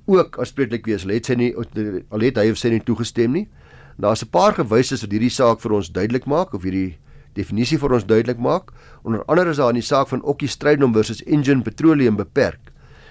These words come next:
duidelike rigting gegee vir die geval waar die vrou onbewus was van die borgskap deur haar man. Eh, sy was bewus daarvan, maar sy het geteken. Ge-, sy het geweier om te teken. Sy sê, "Ek teken," net soos ons luisteraar.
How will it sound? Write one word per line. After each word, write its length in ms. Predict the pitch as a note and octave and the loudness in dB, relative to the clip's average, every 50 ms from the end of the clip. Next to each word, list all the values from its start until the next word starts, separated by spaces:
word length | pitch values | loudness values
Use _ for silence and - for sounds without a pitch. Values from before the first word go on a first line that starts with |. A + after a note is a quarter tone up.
| - - - - - - - | -20 -20 -20 -20 -16 -4 2
duidelike 380 | A#2+ C3 D3+ F3 F3+ - E3 C3+ | 4 4 4 4 4 2 2 2
rigting 280 | A#2 A#2+ - - B2+ G#2 | 2 0 0 -2 -6 -6
gegee 400 | A2+ G#2+ - - B2 A#2+ A2 G#2 - - - - - - - - | -6 -8 -6 0 2 2 2 2 -2 -8 -20 -20 -20 -18 -8 -4
vir 120 | A#2 A#2 | -2 0
die 80 | A#2+ - | 0 -2
geval 440 | - A#2 - - - C3+ C#3 C#3 B2 | -2 -10 -10 -4 0 4 4 6 6
waar 160 | A#2+ A2+ G#2+ | 4 4 4
die 80 | A2+ - | 0 -2
vrou 220 | - C3 C3+ - - - | 0 0 2 2 2 2
onbewus 460 | - F#3 F#3 F#3 D3+ A2+ B2 A#2+ - - | 2 2 4 4 4 4 2 0 0 0
was 160 | A#2+ A2+ - | 0 0 0
van 120 | - A2 G#2+ | 0 -2 -2
die 80 | G2+ | -2
borgskap 480 | F#2 G2+ A2+ A#2 A2+ - - A2+ G2 G2 | 0 2 2 2 0 -2 -2 -2 -2 0
deur 160 | G#2 G2 F#2 | 0 0 0
haar 100 | F#2+ F2+ F#2+ | -2 -2 0
man. 300 | A2 G#2+ G2 C3+ C#3 - - - - - - - - - - - - - - - - - - - - - | 0 0 0 -2 -6 -14 -20 -20 -20 -20 -20 -20 -20 -20 -20 -20 -20 -20 -20 -20 -20 -20 -20 -20 -14 -6
Eh, 100 | - G#2+ G#2 - | -4 -4 -4 0
sy 140 | - F#3 G3 | 2 2 4
was 160 | G3+ A3+ G3 E3 | 4 4 2 4
bewus 260 | D#3 C3+ A#2+ F#3 F#3 G3 | 2 4 4 4 4 2
daarvan, 320 | E3+ - - G#2+ A2+ C#3 | 0 0 0 -6 -6 -6
maar 140 | C#3 B2+ - | -6 -8 -4
sy 80 | - A#2+ | -4 -6
het 80 | - - | -6 -6
geteken. 460 | A#2 - D3+ C#3+ - - D2 A1+ - - - - - - | -4 2 2 2 2 2 -6 -12 -12 -18 -20 -20 -16 -6
Ge-, 280 | - A2+ - - A#2 B2 | -6 -6 -6 -6 -10 -8
sy 160 | - - C3 | -2 -2 -2
het 80 | - - | -2 0
geweier 300 | A2 A2+ C3 C#3+ D3 C#3 | 2 4 6 6 6 4
om 100 | A#2 - | 2 0
te 80 | G#2+ - | -6 -6
teken. 320 | - A2+ F#2 - - - | -4 -4 -4 -4 -6 -16
Sy 120 | - - G2+ | -16 -16 -8
sê, 120 | A#2 A#2 | -4 -4
"Ek 120 | G#2+ G#2+ - | -4 -4 -2
teken," 180 | - B2 G2+ | -2 -2 0
net 140 | A#2+ D#3+ D#3+ | 0 -2 -2
soos 120 | G#3+ F3+ D3+ | -2 -2 0
ons 140 | C3+ A2 | 0 0
luisteraar. 520 | F#2+ G#2 G2+ F#2 - - B1+ B1 G1+ G#1+ | 2 0 -2 -2 -4 -6 -8 -8 -8 -10